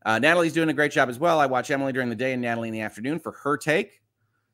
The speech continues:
Uh, he's not a person. He's a human being. <laughs> Yeah. Yep. That's, that's certainly one of the arguments about whether Wisconsin has jurisdiction over him. "Emily, I really feel bad for the court reporter. Their job has to be really tough with him popping off all the time. I hope they get a nice vacation after this."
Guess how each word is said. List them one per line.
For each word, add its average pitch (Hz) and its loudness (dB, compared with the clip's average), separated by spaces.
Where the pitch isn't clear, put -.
Uh, 107 -2
he's 110 -8
not 120 2
a 117 -2
person. 131 -4
He's 117 -8
a - -20
human 117 -6
being. 143 -4
<laughs> - -20
Yeah. - -20
Yep. - -8
That's, 104 -2
that's 107 -6
certainly 123 -4
one 123 -2
of 127 -2
the 123 0
arguments 156 0
about 127 0
whether 135 0
Wisconsin 135 -2
has 139 -2
jurisdiction 131 -4
over 131 -2
him. 196 0
"Emily, 247 6
I 180 8
really 160 4
feel 196 -2
bad 139 4
for 143 -4
the 135 -2
court 208 0
reporter. 135 0
Their 143 0
job 156 4
has 147 2
to - -16
be 139 -2
really 160 0
tough 139 0
with 139 -2
him 127 -2
popping 123 0
off 147 -2
all 120 2
the 107 -4
time. 107 -2
I 117 -12
hope 156 -6
they 175 0
get 165 -2
a 147 -2
nice 135 -4
vacation 139 -6
after 95 -12
this." 87 -12